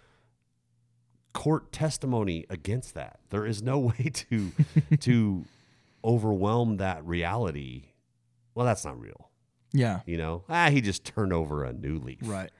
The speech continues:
Speaker 1: Oh, he just grew up. I mean, there's some of that for a lot of us in different ways, but oh my goodness, I could rattle off names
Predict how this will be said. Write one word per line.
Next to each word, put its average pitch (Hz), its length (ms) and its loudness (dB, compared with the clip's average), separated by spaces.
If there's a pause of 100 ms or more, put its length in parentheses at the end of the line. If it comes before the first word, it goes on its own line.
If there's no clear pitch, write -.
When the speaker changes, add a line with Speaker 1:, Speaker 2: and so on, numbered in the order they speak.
(160)
Speaker 1:
Oh, 160 180 2
he 147 120 6
just 110 260 -2
grew 82 400 0
up. 71 240 -8 (460)
I - 60 -4
mean, 170 100 6
there's 170 160 2
some 160 300 2
of 170 160 2
that 175 360 0 (160)
for 160 340 -2 (100)
a 120 100 -4
lot 127 200 2
of 135 100 0
us 139 160 -2
in 127 60 0
different 120 260 -4
ways, 123 260 -2
but - 200 -4 (100)
oh 143 140 0
my 117 160 2
goodness, 113 420 -2
I 120 100 -2
could 110 160 -6
rattle 95 360 -2
off 90 200 -4
names 87 520 -6